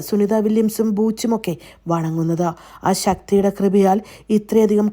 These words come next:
കോടി മനുഷ്യരുടെ പ്രാർത്ഥനയാൽ അവർ ഭൂമിയിൽ തിരിച്ചെത്തി. സുനിത വില്യംസ് തൻ്റെ ഫെയ്ത്ത് കൃത്യമായിട്ടും പറഞ്ഞിരുന്നു. തനിക്ക് ദൈവത്തിലുള്ള വിശ്വാസത്തെക്കുറിച്ച്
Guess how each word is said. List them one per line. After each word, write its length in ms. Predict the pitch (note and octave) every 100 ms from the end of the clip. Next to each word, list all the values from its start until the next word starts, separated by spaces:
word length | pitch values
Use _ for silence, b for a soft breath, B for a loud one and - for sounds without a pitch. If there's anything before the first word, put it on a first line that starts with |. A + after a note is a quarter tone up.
| A3
കോടി 240 | G#3 G#3 G3+
മനുഷ്യരുടെ 480 | G3 G3 A3 G#3+ G#3+
പ്രാർത്ഥനയാൽ 560 | G#3+ G#3 G#3+ A3+ G3 A3 - B B A#3+
അവർ 140 | A#3+ A3+
ഭൂമിയിൽ 420 | A3+ B3 A3+ D#3 C3+ -
തിരിച്ചെത്തി. 560 | E3+ D#3 - E3+ - F3 - _ _ _ - B B -
സുനിത 320 | - D4 C#4 C#4+ C#4
വില്യംസ് 440 | C4+ C#4 C4 - E3+ - -
തൻ്റെ 280 | G#3 G#3+ E3+ - -
ഫെയ്ത്ത് 440 | A#3 A#3 A3+ - C3+ - b b b -
കൃത്യമായിട്ടും 720 | G#3+ G#3 B3 A#3 G3+ F3+ G3 B3+ G#3+
പറഞ്ഞിരുന്നു. 500 | E3+ E3+ F3 E3+ D#3+ F#3+
തനിക്ക് 260 | F3+ F#3+ F3+
ദൈവത്തിലുള്ള 540 | G3+ G3+ G#3 G#3 G3+ G#3 A3
വിശ്വാസത്തെക്കുറിച്ച് 840 | A3 B3 A#3 - A3 F3+ E3 F#3+